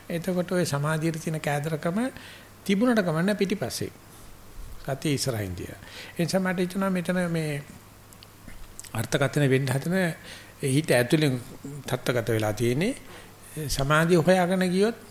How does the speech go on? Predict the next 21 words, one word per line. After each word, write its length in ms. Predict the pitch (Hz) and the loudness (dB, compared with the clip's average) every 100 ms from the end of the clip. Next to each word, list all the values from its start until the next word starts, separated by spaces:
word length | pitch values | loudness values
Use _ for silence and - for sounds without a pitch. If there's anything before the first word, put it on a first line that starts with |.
| - - - | -20 -20 -12
බොහෝ 440 | 151 127 135 175 208 | -2 2 4 4 4
විට 160 | 196 | 4
පශ්චාත්තාවයක් 760 | 196 151 - 110 - 98 98 - | 2 0 0 -2 -2 -4 -6 -8
ඇති 180 | 95 - | -12 -10
වෙනවා. 240 | 90 90 - - - - - - | -12 -12 -16 -20 -20 -18 -18 -14
සතිය 360 | - 202 165 202 | -2 0 4 4
හොයාගෙන 420 | 175 202 196 208 | 6 6 4 4
ගියොත් 160 | 240 | 2
සතිය 340 | - 185 180 185 | 4 2 4 4
හරහා 240 | 160 208 | 6 4
සමාධිය 400 | - 175 160 143 | 4 2 2 2
එන්න 240 | 151 175 202 | 4 4 4
පුළුවන්, 280 | 202 226 | 4 4
නැති 220 | 208 147 143 | 4 2 0
වෙන්නත් 240 | 120 117 | 0 -2
පුළුවන්. 200 | 143 151 | -2 -2
අඩුවනේ 360 | 139 143 170 139 | 0 2 2 2
සතිය 280 | 139 143 120 | 0 0 0
හරි 260 | 117 117 | 0 0
අරසා 420 | 160 123 - - | -2 -2 -2 -4
වෙනවා. 280 | - - - | -6 -10 -14